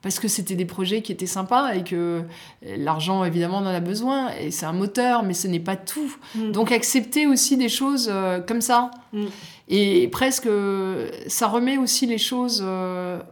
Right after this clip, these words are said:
Speaker 1: hors du système, qui est quand même, on vit dans un monde très dur. Alors ça,
Speaker 2: Ouais.
Speaker 1: pour moi, ça amène un peu de douceur, finalement, de faire les choses presque gratuitement. Et, et puis oser, oser, oser taper aux portes,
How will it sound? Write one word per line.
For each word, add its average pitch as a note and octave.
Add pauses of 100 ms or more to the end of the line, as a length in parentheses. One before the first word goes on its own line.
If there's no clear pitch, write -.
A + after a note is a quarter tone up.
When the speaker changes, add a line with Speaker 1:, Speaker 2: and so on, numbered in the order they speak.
(300)
Speaker 1:
hors G#3
du F#3+
système, G3+
qui F#3
est -
quand F3+
même, F#3
on F3
vit F#3
dans F3
un E3
monde E3+
très F#3+
dur. A3
Alors E3+
ça, F3
Speaker 2:
Ouais. E3+
Speaker 1:
pour F3+
moi, G#3
ça A3+
amène F#3
un F3+
peu F3+
de F3+
douceur, G3+
finalement, E3+
de E3
faire E3+
les F3
choses F#3+
presque - (120)
gratuitement. F3+ (580)
Et, G3 (640)
et F3
puis E3+
oser, A3+
oser, A3+
oser G3+
taper G#3+
aux G3+
portes, A3+